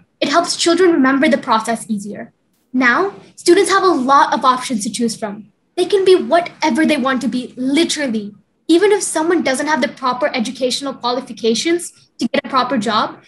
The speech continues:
they can just use the skills they learned as a child to pursue something else. For example, painting. There's no guarantee that he or she will be successful,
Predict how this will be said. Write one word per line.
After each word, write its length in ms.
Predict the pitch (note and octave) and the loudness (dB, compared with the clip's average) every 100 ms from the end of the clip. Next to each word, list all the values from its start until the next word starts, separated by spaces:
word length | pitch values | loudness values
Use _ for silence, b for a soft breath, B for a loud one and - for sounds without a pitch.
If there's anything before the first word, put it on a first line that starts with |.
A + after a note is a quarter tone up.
| _ | _
they 160 | A#3+ E4 | 0 2
can 140 | F#4+ | 4
just 240 | F#4+ - B3+ | 4 2 2
use 220 | D#4 E4+ | 2 4
the 80 | F4 | 2
skills 420 | - C4 B3+ - | 0 0 0 0
they 180 | D4+ F4+ | 2 4
learned 220 | F4 D#4+ | 4 0
as 80 | C4+ | -4
a 60 | |
child 460 | - A#3 G#3+ A#3 - _ _ | -4 -4 -4 -6 -10 _ _
to 80 | - | 0
pursue 440 | - E4+ - E4 | 4 2 6 6
something 400 | E4 C#4+ B3+ A#3+ | 4 2 0 0
else. 340 | - - - - - - _ | 0 -4 -8 -8 -12 -14 _
For 120 | D#4+ | 0
example, 580 | D#4+ C#4+ A3+ - - - _ _ _ | 2 2 0 -4 -10 -14 _ _ _
painting. 580 | D#4 D4+ - G#3 G#3+ - _ _ _ | 0 0 0 -4 -8 -16 _ _ _
There's 140 | E4+ E4+ | 2 4
no 180 | G#4 | 4
guarantee 520 | - D4+ F4+ D#4+ D4 D4+ | 4 4 4 4 2 2
that 180 | D4 | 0
he 180 | - D4+ | 0 4
or 60 | F4+ | 4
she 240 | E4+ D#4+ | 4 4
will 300 | A#3+ A#3 C#4+ | 6 4 4
be 80 | D#4 | 4
successful, 800 | - C4+ A#3+ A3+ - A3+ B3 C#4+ | 2 -2 -2 -2 -4 -2 -2 -2